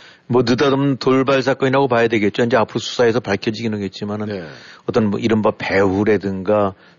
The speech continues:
Speaker 1: 조직적인 뭐 거라는 것까지는 아직 안 나온 것 같은데 그건 뭐 장담할 수는 없고.
Speaker 2: 네.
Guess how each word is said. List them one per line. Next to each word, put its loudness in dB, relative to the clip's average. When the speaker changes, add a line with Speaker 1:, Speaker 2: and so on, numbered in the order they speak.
Speaker 1:
조직적인 0
뭐 0
거라는 2
것까지는 2
아직 2
안 0
나온 -2
것 0
같은데 -4
그건 2
뭐 2
장담할 2
수는 -2
없고. -6
Speaker 2:
네. -4